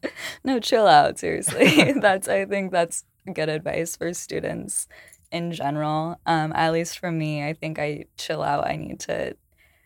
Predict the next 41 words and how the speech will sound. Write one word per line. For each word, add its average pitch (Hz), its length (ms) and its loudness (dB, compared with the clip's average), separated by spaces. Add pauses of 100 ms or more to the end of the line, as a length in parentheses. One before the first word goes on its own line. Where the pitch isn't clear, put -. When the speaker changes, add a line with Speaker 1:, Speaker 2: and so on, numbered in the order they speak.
(320)
Speaker 1:
take 160 300 -2
into 160 200 -2
account 156 360 -4
more 156 120 -2
often. 151 640 -2
I 165 220 0
also 180 520 4 (440)
would 180 120 0
just 175 240 -2
say, 165 260 6
like, 147 360 0 (380)
another 160 320 2
thing 156 240 -4
going 151 240 0
on 147 180 0
with, 151 140 -6
like, 151 140 -2
I 151 100 2
don't 175 120 -2
know 175 100 -2
if 175 100 -10
I'm 180 120 0
the 175 80 -4
best 170 280 0
a 185 60 -4
person 190 380 -6
to 190 100 -8
give 185 120 -4
advice 180 440 2
'cause, - 180 -4
like, 156 200 -2
I 151 180 2
did 156 280 -4
get 156 260 0
a 160 80 0
journalism 160 720 -4
degree 214 380 -2
and 233 120 0
I'm 175 220 0
still, 180 380 0
like, 180 360 2